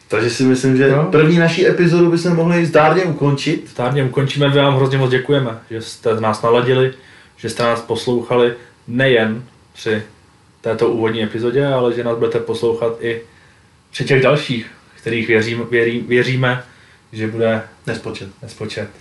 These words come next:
Speaker 2: Takže díky moc, sledujte nás, pište nám a hlavně poslouchejte nás.
Speaker 1: Přesně tak. Mně taky nezbývá, než se s vámi rozloučit. Já vám ještě jednou děkuju, stejně jako Luba, že jste nás dneska poslouchali.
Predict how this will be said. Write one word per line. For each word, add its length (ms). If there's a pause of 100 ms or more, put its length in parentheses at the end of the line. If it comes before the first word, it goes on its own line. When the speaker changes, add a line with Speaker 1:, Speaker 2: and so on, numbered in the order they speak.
(520)
Speaker 2:
Takže 420
díky 280
moc, 520 (380)
sledujte 460
nás, 320
pište 360
nám 400
a 240 (300)
hlavně 220
poslouchejte 480
nás. 280 (160)
Speaker 1:
Přesně 380
tak. 280 (220)
Mně 100
taky 200
nezbývá, 420
než 80
se 80
s 60
vámi 180
rozloučit. 480
Já 100
vám 100
ještě 220
jednou 220
děkuju, 400
stejně 280
jako 200
Luba, 420 (280)
že 60
jste 100
nás 120
dneska 220
poslouchali. 800